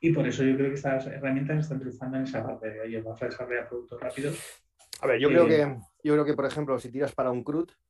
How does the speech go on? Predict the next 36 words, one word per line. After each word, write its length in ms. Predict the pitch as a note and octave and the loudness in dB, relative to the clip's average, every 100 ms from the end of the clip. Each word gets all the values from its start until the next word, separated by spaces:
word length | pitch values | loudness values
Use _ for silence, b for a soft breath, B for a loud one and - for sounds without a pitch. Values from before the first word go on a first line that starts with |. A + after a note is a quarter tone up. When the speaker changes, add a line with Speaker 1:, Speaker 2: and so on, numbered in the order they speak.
| _ | _
Speaker 2:
ahí 180 | G#2+ A2+ | -6 -2
te 60 | |
voy 100 | A#2 | 0
a 40 | A2+ | 0
dar 140 | A2+ | 0
toda 220 | G#2+ G#2 | 0 -2
la 60 | F#2 | -2
razón, 360 | F#2 G2+ G2+ F2 | -6 -8 -8 -6
¿vale? 180 | G#2+ A#2 | -6 -6
O 60 | |
sea, 140 | F#2+ F#2 | -8 -8
si 160 | G2+ | -8
te 120 | F#2 F#2 | -8 -8
trata-, 320 | G#2 G#2 D#2+ | -6 -8 -8
si 100 | A2 | -8
tratas 320 | A2 A2 G#2+ | -6 -4 -4
de, 160 | A2+ G#2+ | -2 -2
pues 160 | G#2+ | -4
mira, 180 | A#2 G#2 | -4 -4
te 80 | G#2 | -2
voy 80 | A#2+ | -2
a 40 | |
conectar 380 | A#2+ A#2 G#2+ A#2 | -2 -4 -4 -4
a 100 | A#2 | -4
este 260 | A2 A#2+ A2+ | -6 -6 -4
base 240 | A2+ A2 | -4 -4
de 60 | G#2+ | -4
datos, 520 | G#2+ F2 F2+ E2+ - | -6 -6 -10 -12 -12
hazme 280 | G#2 - A2+ | -12 -6 -4
un 80 | A#2 | -2
altas, 300 | A2 A2 G#2+ | -2 -2 -2
bajas 320 | B2 A2+ G#2 | -4 -6 -8
y 40 | |
modificaciones 840 | G#2 G2+ G2 G#2+ G#2 C3 B2 A#2 A#2 | -6 -8 -8 -8 -6 -4 -4 -6 -6
y 320 | G#2+ G#2+ A2 | -6 -4 -6
listo, 420 | C#3 - E3 - | -8 -6 -8 -8